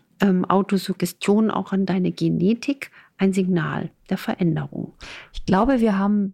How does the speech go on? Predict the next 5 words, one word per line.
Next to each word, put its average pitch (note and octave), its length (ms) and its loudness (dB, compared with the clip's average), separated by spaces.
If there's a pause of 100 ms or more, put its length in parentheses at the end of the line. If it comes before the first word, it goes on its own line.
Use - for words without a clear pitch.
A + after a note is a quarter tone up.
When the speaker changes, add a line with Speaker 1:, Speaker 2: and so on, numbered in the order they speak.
Speaker 2:
dem F3+ 320 2 (140)
Modewort F#3+ 720 0
Coaching F#3+ 520 2
gerade F3 500 0
eine E3+ 480 0